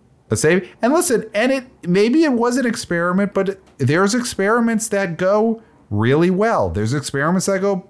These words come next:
poorly, you know, and blow up the lab or get loose and, and,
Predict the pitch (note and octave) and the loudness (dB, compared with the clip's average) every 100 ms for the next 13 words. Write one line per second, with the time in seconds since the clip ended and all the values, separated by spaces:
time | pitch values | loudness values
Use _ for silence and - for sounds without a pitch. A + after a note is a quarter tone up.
0 | - G#3 G#3+ F#3+ D#3 D#3 - _ _ _ | 0 2 2 2 2 0 -6 _ _ _
1 | _ _ - A#2+ B2+ B2+ B2+ A2 G#2+ A2 | _ _ 0 2 4 2 2 2 0 0
2 | A#2 C#3 D3 E3 D#3 F3 F#3 E3 D3+ C#3 | 0 0 0 -4 -2 -2 0 -2 -2 -2
3 | C#3 - _ _ _ - A2 A2 G#2 G#2+ | -4 -8 _ _ _ -2 2 2 2 0
4 | G2 B2+ B2 C3+ D#3 E3 D#3 D#3 C3+ B2+ | 0 -2 0 0 0 0 0 0 2 2
5 | A#2 A2+ | 0 -2